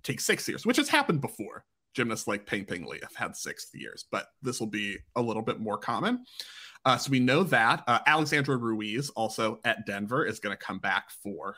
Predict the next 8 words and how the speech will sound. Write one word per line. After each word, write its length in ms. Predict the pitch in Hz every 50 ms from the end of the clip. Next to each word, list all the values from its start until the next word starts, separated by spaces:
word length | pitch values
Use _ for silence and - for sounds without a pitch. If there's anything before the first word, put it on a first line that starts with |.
| - -
another 360 | 117 113 110 104 101 104 107
year. 420 | 104 104 107 107 120 180 214 214 - - - - - - - - - - _ _ _ _
Suni's 680 | - - - - - 220 220 240 254 277 277 277 254 - - _ -
intention 960 | 196 180 185 165 139 139 - - - - 214 202 143 196 - - 151 117 110
is 160 | 101 - -
to 80 | - -
come 240 | - - 101 92
back. 340 | - - - - - - -